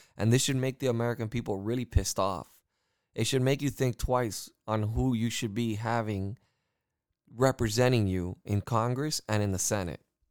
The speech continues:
It really should. The Republicans have tried. They've tried to negotiate, and Nancy Pelosi just won't budge because she wants to bail out her friends, um,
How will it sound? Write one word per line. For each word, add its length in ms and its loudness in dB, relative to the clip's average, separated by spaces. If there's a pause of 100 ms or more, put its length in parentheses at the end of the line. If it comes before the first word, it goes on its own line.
(520)
It 120 0
really 240 6
should. 400 0 (760)
The 100 0
Republicans 840 2 (200)
have 160 0
tried. 540 4 (640)
They've 200 0
tried 280 2
to 60 0
negotiate, 760 0 (480)
and 140 -4
Nancy 300 0
Pelosi 460 0
just 240 -4
won't 360 0 (220)
budge 480 -2
because 300 -4
she 160 -2
wants 300 0
to 80 -2
bail 280 0
out 140 0
her 100 -2
friends, 640 -2 (840)
um, 580 -2